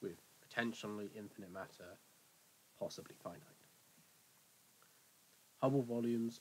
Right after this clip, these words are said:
are the volume of space required to maintain a universe and are finite. Tegmark estimates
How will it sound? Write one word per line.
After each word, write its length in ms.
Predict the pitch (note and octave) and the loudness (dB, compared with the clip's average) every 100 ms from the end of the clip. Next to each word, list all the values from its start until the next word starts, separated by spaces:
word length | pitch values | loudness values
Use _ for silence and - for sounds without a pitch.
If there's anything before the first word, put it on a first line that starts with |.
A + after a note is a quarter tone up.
| - | -2
are 240 | G#2+ G#2 G2 | 0 0 -4
the 160 | G#2 G2 | -10 -6
volume 320 | A#2 A2+ G#2 | -2 0 -2
of 120 | G#2 | -8
space 280 | - G#2+ G2 | -8 -6 -6
required 380 | G2 - G#2 G#2 | -10 -6 -6 -6
to 140 | - | -12
maintain 400 | G#2 G#2 G2 G2+ | -10 -10 -10 -10
a 100 | G2 | -8
universe 500 | G2+ G#2+ G#2 G2+ G#2+ - G#2+ | -8 -8 -6 -8 -8 -12 -12
and 100 | G#2 | -12
are 120 | F#2 - | -12 -10
finite. 200 | G#2 G2+ E2+ - - - - - - - | -6 -6 -8 -18 -20 -20 -20 -20 -14 -6
Tegmark 340 | A#2 A#2 A2 - - | 0 2 0 -2 -4
estimates 1040 | A2 - - - - - G#2+ G#2 G#2 - | -4 -4 -20 -20 -20 -12 -8 -8 -8 -12